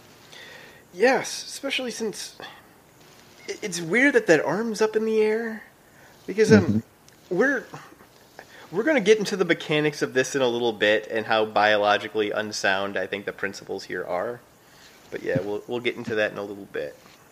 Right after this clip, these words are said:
Speaker 2: So, yeah, so, uh, our heroes come upon this, uh, lady. She's apparently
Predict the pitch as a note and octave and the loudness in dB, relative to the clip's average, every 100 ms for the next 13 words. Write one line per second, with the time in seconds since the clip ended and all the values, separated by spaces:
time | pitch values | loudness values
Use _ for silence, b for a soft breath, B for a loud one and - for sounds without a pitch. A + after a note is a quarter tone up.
0 | - - - - - A1+ - F2 - - | -20 -20 -16 -2 -2 -2 0 0 0 -2
1 | - E2+ F2 F2 F2 E2+ G2 F#2+ F#2 F2 | 0 4 4 4 4 2 0 2 4 4
2 | F2 - F2+ E2+ - E2+ D#2+ D2 - - | 2 0 0 0 2 2 2 2 -2 -4
3 | C2 C2 C2 - F#2 F2+ E2+ F2 F2 - | -4 -4 -6 -8 0 2 4 2 0 -4
4 | - E2+ D#2 - E2 D#2+ - D2+ A#1+ | -4 -4 -4 0 2 2 0 -2 -4